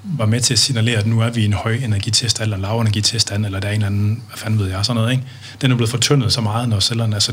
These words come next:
cellerne har delt sig, ikke? Så det, den første gang, jeg så det der, der var min mind, den var blown. Altså, øh, og så så jeg, at der var nogen, der har lavet det på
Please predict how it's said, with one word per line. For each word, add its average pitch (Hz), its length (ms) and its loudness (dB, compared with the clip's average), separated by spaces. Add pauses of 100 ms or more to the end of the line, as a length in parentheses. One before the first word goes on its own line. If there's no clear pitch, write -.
cellerne 104 300 -4
har 101 80 -4
delt 104 240 -2
sig, 113 140 -6
ikke? 107 120 -8 (280)
Så 135 100 -4
det, 139 160 0
den 127 100 2
første 151 220 0
gang, 131 100 0
jeg 117 80 0
så 151 140 2
det 113 100 0
der, 104 100 -2
der 110 80 -2
var 113 100 -2
min 107 200 -2
mind, 127 120 -2
den 120 160 -2
var 107 60 2
blown. 120 520 0
Altså, 104 180 -2
øh, 95 220 -4 (500)
og - 80 -4
så - 80 2
så 175 140 2
jeg, 165 60 4
at 135 60 4
der 120 60 0
var 120 100 2
nogen, 139 200 4
der 139 60 2
har 123 60 0
lavet 127 160 2
det 139 60 2
på 120 220 0